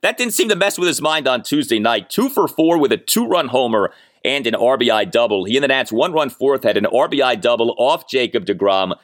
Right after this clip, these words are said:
to the right center field gap for a one nothing Nats lead. <laughs> And then Garcia in the Nats three-run sixth,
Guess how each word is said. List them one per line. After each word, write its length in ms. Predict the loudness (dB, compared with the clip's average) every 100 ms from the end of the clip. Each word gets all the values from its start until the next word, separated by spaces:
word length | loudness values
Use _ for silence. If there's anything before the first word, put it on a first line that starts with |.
| _ _
to 100 | -2
the 100 | 0
right 240 | 2 0 0
center 260 | 0 0
field 300 | 0 0 0
gap 300 | -2 -2 -4 _ _ _
for 140 | 0
a 40 | 2
one 280 | 2 2
nothing 320 | 0 -2 -2 0
Nats 320 | 0 -2 -2
lead. 360 | 0 2 0 -4 _
<laughs> 120 | -6 -6 -8
And 280 | -4 -4 -2
then 320 | 0 0 -2 -6
Garcia 640 | -2 0 0 0 2 2 2
in 80 | 0
the 80 | 0
Nats 320 | 0 -2 -6 -16 _
three-run 480 | 0 2 2 2 0
sixth, 420 | 0 0 0 -2